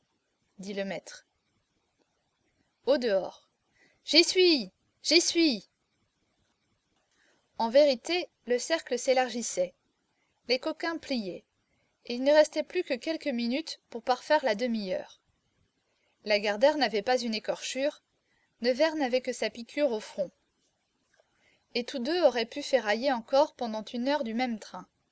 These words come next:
Aussi la fièvre du triomphe commençait à les emporter. Sans le savoir, et surtout sans le vouloir, ils s'éloignaient parfois de leur poste pour aborder le front des spadassins.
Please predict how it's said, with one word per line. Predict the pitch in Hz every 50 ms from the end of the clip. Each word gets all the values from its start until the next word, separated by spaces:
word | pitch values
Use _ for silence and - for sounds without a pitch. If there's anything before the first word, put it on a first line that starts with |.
| _ _ _ _ _ _ _ _ _ _ _ _ _ _ _ _ _ _ _
Aussi | - 262 254 - - 349 349
la | 311 233 233
fièvre | - - 311 311 277 247 226
du | 202 202 196
triomphe | - - 247 233 254 285 320 311 - -
commençait | - 247 240 240 254 - 320 302 -
à | 262
les | 220 220 220 254
emporter. | 247 240 - 226 220 - - - 180 175 - _ _ _ _ _ _ _ _ _ _ _ _ _ _ _ _
Sans | - - 233 233
le | 226 233
savoir, | - - 226 220 214 220 247 277 320 320 - - - _ _ _ -
et | - 208
surtout | - - 208 - - 233 214
sans | - - 285
le | 294 262 233
vouloir, | 202 202 196 185 196 226 240 262 262 - _ _ _ _ _ _ _ _ _ _ _ _ -
ils | 240 -
s'éloignaient | - 311 311 311 311 302 311 330 330
parfois | - 277 254 - - - 285 277
de | 254 233
leur | 208 202 - -
poste | - - 262 294 - - - - _ _ _ -
pour | - 247 240
aborder | 247 233 226 262 254 240 294 302
le | 277 220
front | - - - 302 294
des | 262 214
spadassins. | - - - 247 226 220 202 - - - 170 180